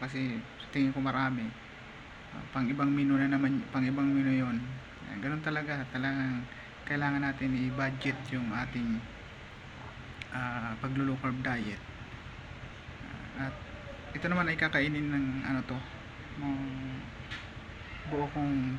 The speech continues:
pamilya. Salo-salo kami. Parating na yung, ano, galing sa school. Ah, kung, kung gaano katabang yung luto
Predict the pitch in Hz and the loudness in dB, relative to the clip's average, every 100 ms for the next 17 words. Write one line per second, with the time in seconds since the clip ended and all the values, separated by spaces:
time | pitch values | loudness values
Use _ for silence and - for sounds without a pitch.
0 | 131 143 135 127 123 117 120 - - - | 2 4 4 4 2 0 -4 -10 -12 -12
1 | - - - - - - - - 131 131 | -10 -10 -10 -10 -10 -10 -8 -2 0 0
2 | - 127 123 120 117 113 - - - - | 0 -2 -2 -2 -2 -2 -6 -10 -10 -10
3 | - - - - - - - - - 139 | -10 -10 -12 -10 -10 -10 -10 -8 -2 0
4 | 131 139 139 135 131 127 123 131 131 127 | 0 -2 0 2 2 0 0 -2 -2 0
5 | 131 123 - 117 - - - - - - | 0 0 -2 -4 -6 -8 -10 -10 -10 -10
6 | - - - - 240 - - - - - | -10 -10 -12 -10 -10 -10 -8 -6 -6 -8
7 | - - - - 139 - - - 127 139 | -10 -10 -10 -6 -6 -6 -8 -8 0 2
8 | 143 170 180 170 165 165 160 156 147 143 | 6 4 4 2 2 2 2 2 0 -2